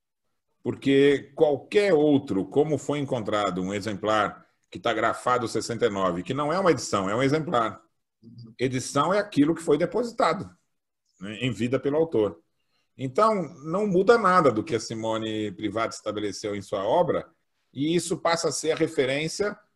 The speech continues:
pra todos os autores, isso é a referência não só pra Kardec, pra qualquer ator, em qualquer época,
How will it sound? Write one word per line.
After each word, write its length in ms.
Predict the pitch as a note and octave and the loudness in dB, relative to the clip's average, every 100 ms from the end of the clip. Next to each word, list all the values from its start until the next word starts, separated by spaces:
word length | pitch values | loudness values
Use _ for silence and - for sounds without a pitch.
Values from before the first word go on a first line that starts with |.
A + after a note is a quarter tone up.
| _ - | _ -4
pra 160 | E3+ | -4
todos 560 | D#3 - F3+ G3+ F#3 D3+ | -4 -2 2 2 2 0
os 160 | D3+ | 2
autores, 640 | C#3 B2 - B2 C3+ D3 D#3 | 2 0 0 -2 0 0 0
isso 140 | D#3+ | 2
é 60 | F3 | 4
a 40 | |
referência 460 | D#3+ C#3 A#2 A2+ A#2 | 4 2 0 0 -2
não 100 | E3 | 0
só 160 | E3+ | 0
pra 120 | D#3+ B2+ | 0 -2
Kardec, 440 | F2 G2+ A#2+ - | 0 0 0 -2
pra 140 | - | -6
qualquer 300 | - B2 - | 0 0 2
ator, 400 | E3+ - B2 C#3+ | 0 0 2 2
em 80 | D3 | 2
qualquer 360 | B2+ A2 - A2+ | -2 -2 0 2
época, 460 | A#2 A#2+ C3 - | 2 -2 -8 -12